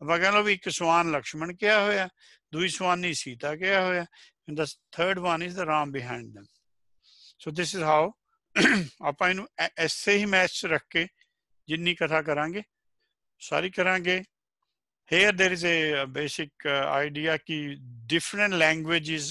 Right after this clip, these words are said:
in our region have how many letters? ਅਹ,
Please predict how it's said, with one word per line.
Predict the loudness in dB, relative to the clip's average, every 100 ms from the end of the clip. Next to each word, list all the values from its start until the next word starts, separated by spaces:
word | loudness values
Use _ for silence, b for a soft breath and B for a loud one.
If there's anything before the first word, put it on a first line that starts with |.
| -8
in | 0
our | 4 4 2 0
region | -2 -2 -6 -8 -18 _ _ _ _ _ _ 0
have | 0 0
how | 2 2 2 0
many | 0 -2
letters? | 0 0 0 -2 -10 -12 -14 -16 _ _ _ _ _ _ _ _ _ -2
ਅਹ, | 0 2 0